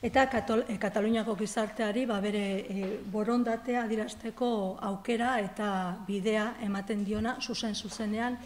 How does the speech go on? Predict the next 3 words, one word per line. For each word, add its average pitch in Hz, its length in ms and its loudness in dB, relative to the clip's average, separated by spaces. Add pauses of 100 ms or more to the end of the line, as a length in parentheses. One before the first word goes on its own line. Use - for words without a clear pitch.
(240)
inolako 226 680 2
interferentziarik 208 1040 -2 (280)
gabe. 185 320 0